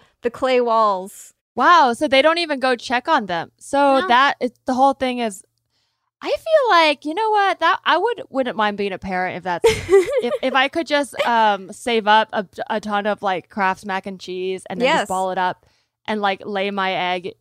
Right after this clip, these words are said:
Speaker 2: in a ball and then
Speaker 1: Right.
Speaker 2: just be like, "I'm gonna go summer in France and I'll, um, when I come back, you're gonna be a teenager and
Speaker 1: Yeah.
Speaker 2: I'll, uh, I'll, I'll say hi to you then."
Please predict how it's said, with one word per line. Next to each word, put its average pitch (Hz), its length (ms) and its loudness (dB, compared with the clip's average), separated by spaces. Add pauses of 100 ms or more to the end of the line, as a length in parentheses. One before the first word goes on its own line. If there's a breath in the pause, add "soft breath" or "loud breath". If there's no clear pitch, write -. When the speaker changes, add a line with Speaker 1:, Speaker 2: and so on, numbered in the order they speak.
(180)
Speaker 2:
in 190 180 -8
a 180 60 -8
ball 170 260 -4
and 254 80 -4
then 359 140 0
Speaker 1:
Right. 220 100 0
Speaker 2:
just - 160 -10
be 208 80 -4
like, 190 260 -2 (320)
"I'm 226 120 -4
gonna 247 180 -2
go 240 160 -2
summer 214 460 -2
in 208 200 -8 (140)
France 208 440 -6
and 185 180 -8
I'll, 185 260 -2
um, 185 440 -8 (720)
when 208 160 -4
I 220 60 -2
come 220 200 -6
back, 226 260 0
you're 208 180 -10
gonna 214 200 -12
be 226 100 -10
a 220 40 -12
teenager 208 600 -12
and 233 220 -10
Speaker 1:
Yeah. 247 300 -2 (100)
Speaker 2:
I'll, 180 260 -8
uh, 180 460 -6
I'll, 170 120 -14
I'll 185 140 -8
say 202 140 -14
hi 185 160 -8
to 185 80 -14
you 185 100 -12
then." 180 420 -12